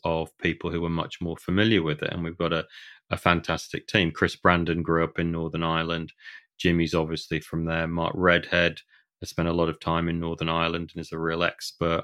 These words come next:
on the, the historical legacies of, of the, the last kind of thirty or forty years. Um, and, uh, also the B B C. you know, we,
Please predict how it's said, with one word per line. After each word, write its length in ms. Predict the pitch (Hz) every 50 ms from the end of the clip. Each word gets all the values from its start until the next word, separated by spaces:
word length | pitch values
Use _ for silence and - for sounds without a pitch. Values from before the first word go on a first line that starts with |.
| - _
on 380 | 85 82 82 82 82 82 85 - _ _ _ _ _ _ _ _ _ _ _
the, 340 | - 85 82 82 82 80 - -
the 140 | 85 85 76
historical 720 | 87 82 - - - 85 80 82 82 80 - - 85 80
legacies 720 | 82 80 82 76 80 78 - - - 82 82 80 - - -
of, 140 | 80 76 - _ _
of 180 | 85 85 82 78 - - _ _
the, 280 | - 82 82 80 78 - _ _ _ _ _ _
the 100 | 87 82
last 480 | 80 82 80 80 - - - - _ _ _ _ _ _ _ -
kind 160 | 82 82 80
of 80 | - - _ _ _ _ _ - - - _ _ _ _
thirty 300 | - 82 80 - - 80
or 80 | 80 80
forty 400 | - - 85 82 80 - - 82
years. 580 | 80 85 87 90 85 82 87 - - - - _ _ _ _ _ _ _ _ _
Um, 720 | - 87 87 87 87 87 87 90 90 87 87 90 90 - - _ _ _ -
and, 480 | 92 98 98 95 95 95 98 98 - - - - _ _ _ _ - _ _ _ _ -
uh, 300 | 95 95 95 98 98 101 - -
also 260 | 139 123 120 - 117
the 120 | 110 113 104
B 180 | - 113 113
B 120 | 104 113 107
C. 520 | - - 135 135 127 98 - - - - _ _ _ _
you 120 | - 95 95
know, 240 | 90 85 85 87 87
we, 360 | 85 87 90 90 87 -